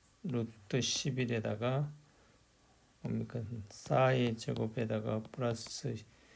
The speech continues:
루트 십일의 제곱 시-, 십일에다가 마이너스 이의 제곱 이렇게 되는 거죠. 자, 그럼 뭡니까? 이게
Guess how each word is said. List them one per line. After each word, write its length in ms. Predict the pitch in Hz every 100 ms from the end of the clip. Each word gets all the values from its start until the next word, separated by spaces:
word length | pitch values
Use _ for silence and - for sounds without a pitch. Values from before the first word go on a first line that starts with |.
| - - - - - - -
루트 280 | 117 - 143
십일의 400 | - 131 120 113
제곱 340 | 107 107 104
시-, 200 | - - - - - - - - - - - - - - - - - - - -
십일에다가 1120 | - - - 139 135 120 113 110 110 123 110 - - - -
마이너스 760 | 143 123 120 127 127 - - 123
이의 440 | 120 120 123 120
제곱 400 | 113 110 120 120 - - - - - - - - - - -
이렇게 280 | 131 127 -
되는 200 | 113 110
거죠. 300 | 110 123 135 - - - - - - - - - -
자, 140 | - 127
그럼 280 | 143 131
뭡니까? 280 | 113 104 107
이게 420 | 113 117 123 127